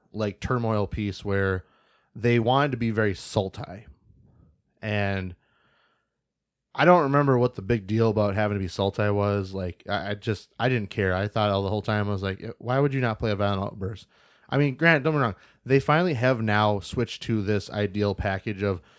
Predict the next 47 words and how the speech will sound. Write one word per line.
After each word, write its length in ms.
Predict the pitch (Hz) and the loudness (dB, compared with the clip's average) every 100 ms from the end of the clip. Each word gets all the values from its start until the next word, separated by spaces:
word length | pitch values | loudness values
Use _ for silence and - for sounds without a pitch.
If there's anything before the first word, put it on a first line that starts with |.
| _ _ | _ _
you 120 | 110 101 | -10 -4
play 220 | 113 123 | 2 4
Violent 320 | 131 135 127 | 6 4 4
Outburst 560 | 120 101 110 110 101 - | 2 2 2 0 -2 -6
and 120 | 101 | -4
you 80 | 95 | -2
play 120 | 120 | -2
Shardless 380 | - 220 151 - | 2 2 2 2
Agent 220 | 98 95 92 | -4 -4 -8
because 280 | 95 107 | -4 -2
those 180 | 104 101 | 0 0
are 40 | 98 | -2
your 100 | 95 | -8
two 160 | 104 | -10
cards. 440 | - 127 95 85 - | -4 0 0 -4 -8
Just 200 | 101 - | -8 -4
like 240 | 98 - | -4 -4
if 140 | 98 101 | -8 -6
you're 100 | 98 | -4
playing 540 | 120 113 110 104 101 _ _ _ _ - | 0 0 0 -2 -6 _ _ _ _ -8
Team 200 | 123 104 | -4 -2
of 100 | 92 | 0
Rhinos, 520 | 123 139 120 117 117 | 2 2 2 0 -4
you 120 | 107 104 | -8 -4
play 220 | 117 101 | -2 -2
I-, 200 | 104 123 | -2 -2
Violent 340 | 113 143 131 | 2 4 4
Outburst 440 | 117 104 113 113 - | 2 4 4 2 0
and 160 | 107 | -6
then 100 | 107 | -4
you 100 | 107 | -2
have 500 | 107 107 107 95 - _ _ _ _ _ - | 0 0 0 -4 -10 _ _ _ _ _ -2
one 180 | 120 | 0
or 80 | 123 | 0
two 240 | 101 127 127 | 0 2 4
of 180 | 120 | 2
something 300 | - 120 113 | 0 -4 0
else 260 | 120 113 - | 2 2 0
that 160 | 101 98 | -4 0
help 240 | 98 - | 0 -2
you 280 | 95 92 85 | -4 -4 -6
do 160 | 98 95 | -4 -4
stuff. 400 | - 90 92 - | -2 -6 -6 -8
Like, 220 | 104 92 | -10 -8
who 120 | 117 | -6
fucking 300 | 104 95 - | -4 -6 -6
cares? 240 | 98 95 | -10 -10